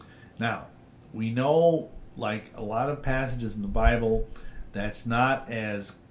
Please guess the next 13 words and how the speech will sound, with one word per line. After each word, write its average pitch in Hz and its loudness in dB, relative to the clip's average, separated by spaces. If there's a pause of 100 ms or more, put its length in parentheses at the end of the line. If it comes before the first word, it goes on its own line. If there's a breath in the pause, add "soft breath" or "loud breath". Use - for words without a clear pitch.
(240)
as 98 -12
immediately 104 -2
clear. 143 4
You 113 -4
know, 104 -2
you'll 98 -8
hear 101 -6
different 127 -2
interpretations 123 -4
of 101 -12
what 104 -6
that 87 -14
means. 117 -2